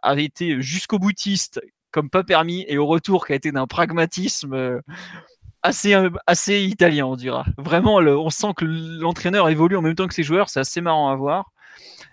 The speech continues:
Et, euh, il y a de, il y a de quoi faire, euh, en termes de contenu.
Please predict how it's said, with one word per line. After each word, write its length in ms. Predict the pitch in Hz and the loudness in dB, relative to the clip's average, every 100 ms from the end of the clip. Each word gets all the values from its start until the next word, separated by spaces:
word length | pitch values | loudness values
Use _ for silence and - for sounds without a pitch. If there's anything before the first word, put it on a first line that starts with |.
| _ - | _ 4
Et, 240 | 147 139 | 6 8
euh, 720 | 131 123 120 120 110 110 98 - - | 6 6 4 2 0 -2 -6 -10 -10
il 100 | 135 | 0
y 100 | 147 | 2
a 100 | 160 | 2
de, 1300 | 135 131 123 120 120 117 113 113 110 92 - - _ | 0 0 2 0 -2 -4 -6 -10 -14 -18 -20 -20 _
il 60 | |
y 20 | |
a 40 | 127 | -10
de 60 | |
quoi 160 | - 139 | -4 -6
faire, 340 | - 165 170 | 0 2 4
euh, 420 | 135 123 120 120 113 - | 4 2 2 -2 -4 -8
en 100 | 135 | -6
termes 240 | 160 160 | -2 -2
de 60 | 143 | -4
contenu. 520 | - 151 - 151 170 | -6 -12 -4 -4 -4